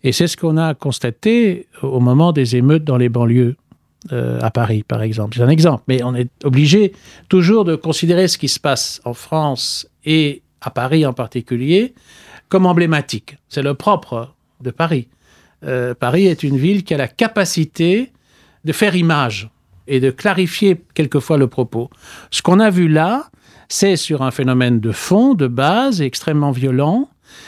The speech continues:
des discours qui étaient des discours du type du tout venant, c'est-à-dire du cliché. Et d'autre part aussi, même dans l'approche journalistique, un manque de courage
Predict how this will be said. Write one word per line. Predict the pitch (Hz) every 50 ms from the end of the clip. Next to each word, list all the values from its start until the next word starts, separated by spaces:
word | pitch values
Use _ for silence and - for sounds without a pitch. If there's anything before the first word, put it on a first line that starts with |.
| - - - - - - -
des | 139 143 240 294
discours | 269 262 220 - - - - 165 151 147 156 190 240 240 -
qui | - -
étaient | 156 - 185 185
des | 175 165
discours | 147 143 131 - - - 170 175 190 220 240 254 262 262 - _ _ _ _ _ _ _ _ _ _ _ -
du | 123 156 160 -
type | - - 277 302 302 - - - _ _ _ _ _ _ _ _ 415 - _ _ -
du | 139 131 160 156
tout | - 233 226
venant, | 180 175 160 135 131 165 - _ -
c'est-à-dire | - 156 - - 123 120 131 160 185 170
du | 180 170
cliché. | 170 - 156 - - - 117 117 - _ _ _ _ _ _ _ _ - - - - - - _ -
Et | - 143 143 139 135 135 135 131
d'autre | 139 147 147 135 - - 131
part | 120 - 196 220 226 190
aussi, | 165 143 - - - 240 233
même | 202 202 220 220 208
dans | 190 175
l'approche | 160 156 147 - - 156 139 -
journalistique, | 147 139 135 131 131 135 - - - - 240 - - - - _ _ _ _ _ _ _ - - - - _ _
un | - 139 131 139
manque | 165 202 220 208
de | 196 170
courage | - - 156 143 131 127 135 147 180 214 226 - -